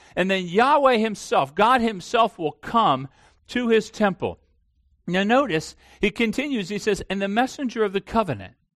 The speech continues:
Now who's that? Well, I would argue it's Yahweh. It's God. Now, i-, if you look with me in the text,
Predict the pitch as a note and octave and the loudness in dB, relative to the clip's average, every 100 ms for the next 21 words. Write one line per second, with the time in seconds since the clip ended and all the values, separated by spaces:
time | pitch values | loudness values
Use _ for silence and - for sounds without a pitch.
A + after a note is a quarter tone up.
0 | _ _ _ - F3+ G3 B3 G3+ A#3 E3+ | _ _ _ -4 -2 0 -4 -2 -2 -2
1 | A2+ _ _ - G3 G3 D4 C4+ G#3 G3 | -6 _ _ 0 2 4 2 4 2 0
2 | B3+ - A#3 - - G3 B3 D4 A3+ C3 | -4 -8 -8 -8 -12 -2 0 2 0 -4
3 | - _ _ _ _ - A#3+ - - C4+ | -6 _ _ _ _ -4 -4 -4 0 2
4 | C4+ D3+ F3 - G#3+ - G#3+ A3+ A3 A#3 | 4 2 -2 -2 -6 -2 -2 -2 -6 -2
5 | C#4+ B3 G#3 A3+ G#3+ E3+ - C#4 B3 - | -2 -2 -4 -4 -4 -6 -2 -2 -2 -10